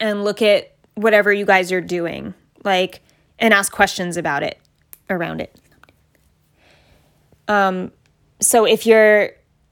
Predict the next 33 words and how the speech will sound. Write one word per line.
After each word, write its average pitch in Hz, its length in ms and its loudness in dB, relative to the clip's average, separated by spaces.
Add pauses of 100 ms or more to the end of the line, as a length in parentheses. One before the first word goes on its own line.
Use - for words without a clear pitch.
(1000)
you 233 80 -2
know, 190 120 4
if 196 160 2
you're 220 120 6
in 233 140 0
a 233 60 0
certain 185 340 0
place, 214 400 2
you 208 80 -8
can 208 140 -6
ask 196 200 0
a 220 60 0
question 196 380 -4
based 185 260 -4
on 185 80 -4
the 175 80 -6
place 170 320 -8
you're 165 100 -6
in, 156 380 -12
or, 185 100 -4
like, 180 160 -2
what's 180 200 -4
going 175 240 0
on, 160 260 -4
or, - 100 -8
like, - 300 -8 (400)
you 208 80 -2
know, 196 100 2
what 196 220 2
food 220 260 2
they're 185 140 0
serving, 170 640 -4 (300)
or, 175 580 0